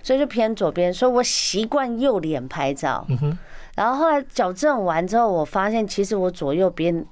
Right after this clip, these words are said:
Speaker 1: 都可以了，就比较不会有那些局限啊。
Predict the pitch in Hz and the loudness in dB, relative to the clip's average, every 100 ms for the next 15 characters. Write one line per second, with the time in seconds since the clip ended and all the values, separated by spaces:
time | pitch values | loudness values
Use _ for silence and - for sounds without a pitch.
0 | - 175 170 - 123 123 127 76 - - | -2 -2 -2 -8 -6 -6 -8 -10 -12 -14
1 | - - 247 226 196 285 254 - - - | -16 -4 -2 -2 0 0 0 -4 -20 -12
2 | 185 196 202 277 196 156 196 196 202 185 | -6 -4 0 2 2 2 2 2 2 0
3 | - 151 139 147 151 - 170 90 64 80 | -2 -6 -4 -4 -4 -2 -2 -2 -8 -14